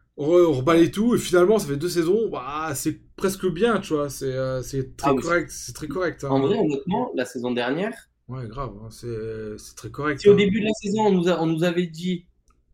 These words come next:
Speaker 2: Dernier match, tu joues la qualif de la Ligue des Champions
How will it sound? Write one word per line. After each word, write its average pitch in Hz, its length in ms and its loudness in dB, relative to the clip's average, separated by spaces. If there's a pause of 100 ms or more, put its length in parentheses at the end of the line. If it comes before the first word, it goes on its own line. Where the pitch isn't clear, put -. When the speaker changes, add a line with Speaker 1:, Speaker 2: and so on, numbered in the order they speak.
(960)
Speaker 2:
Dernier 202 340 4
match, 214 260 2
tu 165 80 -6
joues 180 140 6
la 208 120 10
qualif 202 320 2
de 180 100 2
la 185 140 4
Ligue 175 140 -2
des 180 80 0
Champions 175 200 0